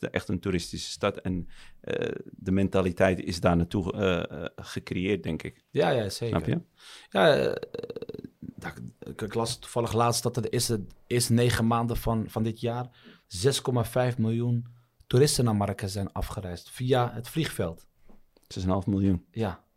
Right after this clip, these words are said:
Speaker 2: toeristen. Eh, we hebben het nog niet gehad over mensen die in Agadir of in Casa zijn ge-, zijn uitgestapt en dan, eh, naar Marrakesh zijn toegekomen.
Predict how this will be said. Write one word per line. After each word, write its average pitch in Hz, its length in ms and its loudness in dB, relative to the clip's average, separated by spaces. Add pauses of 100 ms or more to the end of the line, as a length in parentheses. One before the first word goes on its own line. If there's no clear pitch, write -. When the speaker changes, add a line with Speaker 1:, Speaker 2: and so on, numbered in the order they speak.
(140)
Speaker 2:
toeristen. 107 520 -4 (680)
Eh, - 100 -18 (100)
we - 60 -4
hebben 107 160 0
het 110 80 4
nog 113 120 2
niet 123 140 0
gehad 113 220 0
over 117 180 0
mensen 117 260 0
die 120 100 0
in 110 140 -4
Agadir 123 200 2
of 117 80 -2
in 117 80 -6
Casa 120 240 0
zijn 113 220 -2
ge-, 110 180 -6
zijn 110 340 -2
uitgestapt 117 580 0
en 117 220 2
dan, 113 200 4
eh, 120 340 2
naar 120 140 -2
Marrakesh 131 220 0
zijn 107 120 -4
toegekomen. 104 640 -4